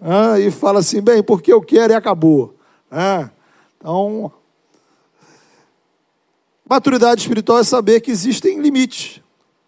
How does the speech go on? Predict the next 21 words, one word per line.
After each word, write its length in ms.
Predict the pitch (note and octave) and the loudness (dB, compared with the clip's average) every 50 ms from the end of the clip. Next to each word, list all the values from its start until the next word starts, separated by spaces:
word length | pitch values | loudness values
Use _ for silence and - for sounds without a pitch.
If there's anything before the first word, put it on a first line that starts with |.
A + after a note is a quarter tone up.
| _ _ _ | _ _ _
na 140 | E3 E3+ | -10 -8
nossa 260 | E3+ F3 D#3+ - - C#3+ | -6 -6 -6 -6 -6 -6
vida 180 | C#3 D3 C#3+ | -8 -8 -10
espiritual. 640 | B2+ - - - D3 C3+ - D3 B2 A2+ G#2+ - - _ _ _ _ _ _ _ _ _ _ _ _ _ _ _ _ _ _ _ _ _ _ _ _ _ _ _ _ _ _ _ _ _ _ | -10 -12 -10 -10 -10 -8 -6 -8 -8 -8 -10 -14 -20 _ _ _ _ _ _ _ _ _ _ _ _ _ _ _ _ _ _ _ _ _ _ _ _ _ _ _ _ _ _ _ _ _ _
Porque 260 | - G3+ - - G#3+ | -16 -14 -8 -6 -6
Jesus 460 | G3 F#3+ G3+ F3+ D3+ D3+ G3 G#3+ F#3 | -4 -2 -2 -2 -2 -4 -6 -6 -4
é 60 | G3 G3+ | -4 -4
o 40 | |
Senhor 400 | E3+ - - G#3 F3 E3+ F#3+ G3+ | -4 -4 -6 -8 -4 -2 -2 -2
da 80 | F#3+ D#3 | -2 -4
minha 180 | C#3+ C#3 C3 A#2 | -8 -8 -12 -14
vida. 420 | G#2 G#2 A2+ A2 - - - - _ _ _ _ _ _ _ _ _ _ _ _ _ _ _ _ _ _ _ _ _ _ _ _ _ _ _ _ _ _ _ _ _ _ _ _ _ _ _ _ _ _ _ _ - | -14 -18 -20 -20 -20 -20 -20 -20 _ _ _ _ _ _ _ _ _ _ _ _ _ _ _ _ _ _ _ _ _ _ _ _ _ _ _ _ _ _ _ _ _ _ _ _ _ _ _ _ _ _ _ _ -8
E 80 | G3 | -6
nem 140 | G#3 A#3+ B3 | -4 -2 -2
sempre 520 | G3 - - D#3 C#3 B2+ B2 - - - - - - - _ _ _ _ _ _ _ _ _ _ _ _ | -2 -2 -2 -2 -4 -6 -8 -12 -18 -18 -20 -20 -20 -20 _ _ _ _ _ _ _ _ _ _ _ _
eu 120 | F#3+ F3+ | 0 2
vou 160 | F3 F3+ E3 | 4 2 2
ter 320 | D#3+ - E3 E3+ F3 D#3+ C3+ | 2 2 2 2 2 0 -2
todas 320 | - F3 E3+ D#3+ D3+ D3 | -4 -4 -2 -2 -2 -2
as 60 | D3 C3+ | -2 -4
respostas. 600 | C3+ B2+ - - - B2+ A2+ - - - - | -4 -8 -10 -12 -12 -12 -12 -14 -18 -20 -20